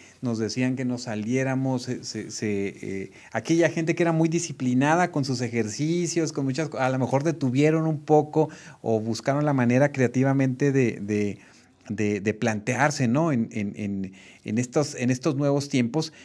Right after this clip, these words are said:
Y, y a-, ahora que escuchaba yo a Elizabeth y también veía yo cómo los jóvenes,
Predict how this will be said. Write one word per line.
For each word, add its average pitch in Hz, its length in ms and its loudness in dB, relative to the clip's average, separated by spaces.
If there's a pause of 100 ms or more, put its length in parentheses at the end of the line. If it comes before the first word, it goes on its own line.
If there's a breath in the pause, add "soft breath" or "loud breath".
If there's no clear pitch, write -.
(160 loud breath)
Y, 127 500 0
y 143 360 4
a-, 127 340 4
ahora 175 240 2
que - 80 -2
escuchaba 180 460 -2
yo 180 240 2
a 180 60 2
Elizabeth 151 440 0 (300 loud breath)
y 131 160 -4
también 131 340 0
veía 160 300 2
yo 156 340 -2
cómo 151 220 -4
los 147 180 -4
jóvenes, 143 680 -2